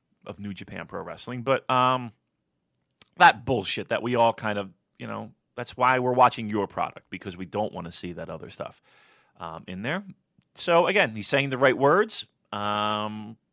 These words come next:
fingers crossed that it does not happen. We don't want it to happen.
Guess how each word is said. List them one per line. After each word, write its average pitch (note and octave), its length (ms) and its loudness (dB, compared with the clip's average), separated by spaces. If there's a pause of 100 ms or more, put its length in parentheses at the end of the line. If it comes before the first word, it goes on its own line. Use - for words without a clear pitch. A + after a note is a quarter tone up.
(220)
fingers B2 380 -6
crossed B2 280 0
that A2 120 -4
it G#2 140 -10
does B2 240 4
not A#2+ 240 4
happen. C#3+ 480 0
We G2+ 100 -6
don't A2 240 0
want G#2+ 140 -2
it G2 60 -4
to F#2 80 -6
happen. F2+ 380 -8